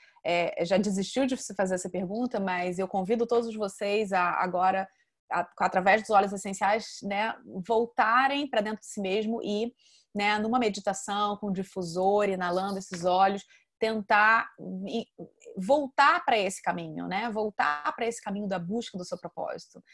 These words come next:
É, eu acho que é, que é a,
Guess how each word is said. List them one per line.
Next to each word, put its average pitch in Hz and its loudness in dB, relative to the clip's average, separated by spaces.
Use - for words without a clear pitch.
É, 165 0
eu 180 2
acho 190 -2
que 190 -6
é, 180 -2
que 233 -2
é 220 6
a, 202 -4